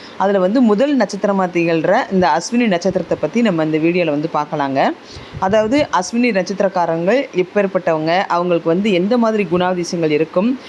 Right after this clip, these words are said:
இவங்களுடைய ரகசியங்கள் என்னென்ன, இவங்க எந்த தெய்வத்தை வந்து வழிபட்டா இவங்களுடைய வாழ்க்கையில வந்து முன்னேறலாம், இவங்க வந்து ஒரு தொழில் ஸ்தாபனம் வைக்கிறாங்க, அதாவது அவங்களுக்கு வந்து ஒரு,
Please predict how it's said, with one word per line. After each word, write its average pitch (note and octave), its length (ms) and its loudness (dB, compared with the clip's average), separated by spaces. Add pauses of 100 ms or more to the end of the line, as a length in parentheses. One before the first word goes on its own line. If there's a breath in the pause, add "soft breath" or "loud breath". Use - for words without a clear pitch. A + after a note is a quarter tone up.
(160 loud breath)
இவங்களுடைய G3 420 2
ரகசியங்கள் A3+ 600 2
என்னென்ன, E3+ 480 0
இவங்க F3+ 220 2
எந்த G3 280 0
தெய்வத்தை G3+ 440 2
வந்து F3 280 2
வழிபட்டா E3 340 0
இவங்களுடைய E3+ 500 2
வாழ்க்கையில G3 360 0
வந்து F3 200 -2 (120)
முன்னேறலாம், D#3+ 540 0 (400 loud breath)
இவங்க A3 280 4
வந்து A#3 320 2
ஒரு F#3+ 180 2
தொழில் G3+ 240 2
ஸ்தாபனம் F3+ 520 0
வைக்கிறாங்க, E3+ 500 0
அதாவது F3 420 2
அவங்களுக்கு F3 360 0
வந்து G3 140 2
ஒரு, E3+ 400 4